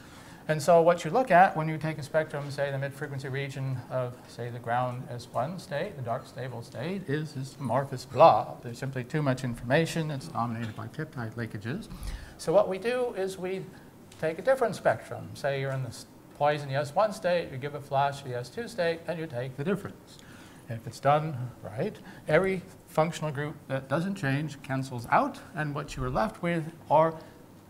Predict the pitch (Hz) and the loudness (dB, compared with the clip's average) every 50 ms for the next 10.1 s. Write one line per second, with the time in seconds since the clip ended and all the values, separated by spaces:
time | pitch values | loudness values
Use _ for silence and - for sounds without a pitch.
0 | - - - - - - - 160 156 - 143 139 151 135 - - - 151 143 117 | -20 -18 -14 -12 -8 -6 -4 -4 -4 -4 -4 -4 -4 -6 -6 -4 -2 -2 -2 -2
1 | 110 117 - - - - 127 120 117 - - 139 147 147 - 139 135 135 135 135 | -4 -8 -12 -14 -14 -12 -12 -12 -12 -10 -8 -8 -8 -6 -6 -6 -4 -4 -6 -6
2 | - - - - - - - 123 123 127 123 127 139 131 - - - - - - | -10 -14 -16 -16 -18 -8 -4 -2 0 0 0 -2 -4 -8 -12 -18 -20 -20 -20 -20
3 | - - - - - - - - - - - - - 120 113 117 110 113 113 - | -20 -20 -20 -20 -20 -20 -20 -20 -20 -18 -12 -6 -2 -2 0 0 -2 -4 -8 -10
4 | - - - - - - - - - - - - - - - - - - - - | -14 -18 -18 -18 -18 -18 -20 -20 -20 -20 -20 -20 -20 -20 -20 -20 -20 -12 -2 0
5 | 139 147 147 151 - 170 170 165 - - 147 131 131 147 147 - - - - - | 2 2 2 4 4 4 4 4 2 -2 -4 -4 -4 -6 -6 -8 -12 -14 -16 -18
6 | - - - - - - - - - - - - - - 123 120 110 107 147 147 | -20 -20 -20 -20 -20 -20 -20 -20 -20 -20 -20 -18 -12 -8 -6 -6 -2 4 6 6
7 | 151 151 156 151 143 131 131 123 123 113 - 180 226 226 208 - - 196 185 180 | 6 6 6 4 2 2 2 0 -2 0 2 4 4 4 2 2 4 4 4 4
8 | 175 175 170 - - - - - - 147 147 151 151 151 156 147 - - 151 143 | 4 0 -4 -10 -14 -18 -16 -2 2 4 4 4 2 0 -4 -8 -6 -6 -6 -4
9 | 127 120 123 131 127 127 127 123 - - - - - - - 117 113 117 117 123 | -2 -2 0 0 0 -2 -4 -8 -14 -18 -20 -20 -20 -16 -8 -4 -2 -2 0 -2
10 | 120 | -2